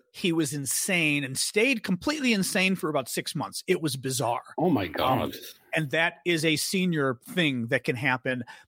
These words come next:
Speaker 1: I'm also Googling, and again, I'm not gonna state this as fact because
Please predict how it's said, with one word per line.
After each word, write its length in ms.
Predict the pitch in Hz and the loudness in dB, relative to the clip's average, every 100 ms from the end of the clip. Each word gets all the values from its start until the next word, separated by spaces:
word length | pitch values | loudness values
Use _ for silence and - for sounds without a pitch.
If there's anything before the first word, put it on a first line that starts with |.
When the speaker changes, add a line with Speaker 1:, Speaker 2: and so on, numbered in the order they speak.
| _ - | _ -4
Speaker 1:
I'm 160 | 160 160 | -2 0
also 280 | 214 - 247 | 0 0 0
Googling, 440 | 190 165 165 170 | 0 0 0 -2
and 80 | 160 | -2
again, 200 | 151 156 | 0 0
I'm 120 | 139 | 2
not 180 | 160 185 | 0 2
gonna 140 | 233 | 0
state 300 | 208 - 170 | 0 0 0
this 140 | 170 170 | 0 -4
as 120 | 147 | -6
fact 340 | - 139 139 | -2 -2 -2
because 400 | 147 - 127 120 | -6 -6 -6 -6